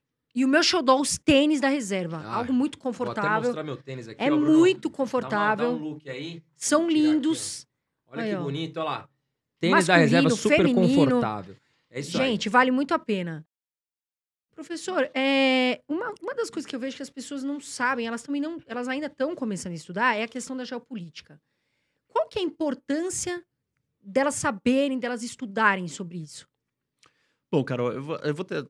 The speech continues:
Speaker 3: tentar trazer isso pra, até pra esfera pessoal das nossas vidas, que eu acho que é um jeito diferente de olhar. É, eu escrevi um livro sobre carisma e no meu livro eu falo que toda interação humana,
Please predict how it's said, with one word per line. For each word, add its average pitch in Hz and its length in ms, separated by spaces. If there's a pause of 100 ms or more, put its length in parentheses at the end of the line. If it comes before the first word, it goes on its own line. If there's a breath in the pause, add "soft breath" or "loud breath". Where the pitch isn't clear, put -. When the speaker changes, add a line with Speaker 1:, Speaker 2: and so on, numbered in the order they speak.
(160)
Speaker 3:
tentar 127 280
trazer 117 320
isso - 180
pra, 117 360
até 113 160
pra 139 140
esfera 131 260
pessoal 117 520
das 113 220
nossas 110 480
vidas, 98 440
que - 100
eu 95 80
acho 95 200
que - 80
é - 20
um 107 100
jeito 101 300
diferente 107 460
de - 40
olhar. 101 320 (400)
É, 98 600
eu - 60
escrevi 165 260
um 165 80
livro 107 200
sobre 98 260
carisma 107 520
e 104 40
no 107 100
meu 123 180
livro 107 560
eu 107 120
falo 113 300
que 107 360 (120)
toda 190 180
interação 110 580
humana, 95 460